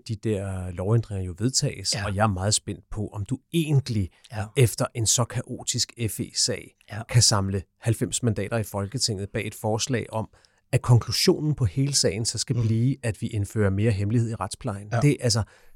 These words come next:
Speaker 1: det er et forslag, som jeg tror, man måske under mange, under mange vilkår godt kunne få igennem Folketinget, anført af det, man ville kalde de ansvarlige partier,
Speaker 2: Ja.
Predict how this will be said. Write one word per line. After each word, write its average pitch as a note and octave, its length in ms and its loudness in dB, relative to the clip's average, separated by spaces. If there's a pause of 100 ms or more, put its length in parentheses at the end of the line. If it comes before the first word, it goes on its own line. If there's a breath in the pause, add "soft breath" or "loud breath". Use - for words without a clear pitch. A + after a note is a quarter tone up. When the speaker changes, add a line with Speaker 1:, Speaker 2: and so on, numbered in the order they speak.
Speaker 1:
det D#3+ 60 8
er E3 40 12
et D#3 60 4
forslag, C#3 480 4
som B2 160 2
jeg A2+ 100 4
tror, D#3+ 160 2
man C#3 180 4
måske A#2+ 300 2
under A#2 140 2
mange, B2+ 340 4 (580 soft breath)
under B2+ 140 8
mange B2 240 6
vilkår C3+ 400 0
godt C3 180 -4
kunne - 160 -20
få C#3 140 0
igennem B2 240 -2
Folketinget, A#2+ 640 0
anført A2+ 440 0
af G#2+ 60 -4
det, A#2+ 120 0
man C3 180 2
ville A#2 140 -2
kalde G#2 300 -2 (140)
de C3 140 4
ansvarlige B2 480 4
partier, C#3 460 0
Speaker 2:
Ja. - 40 4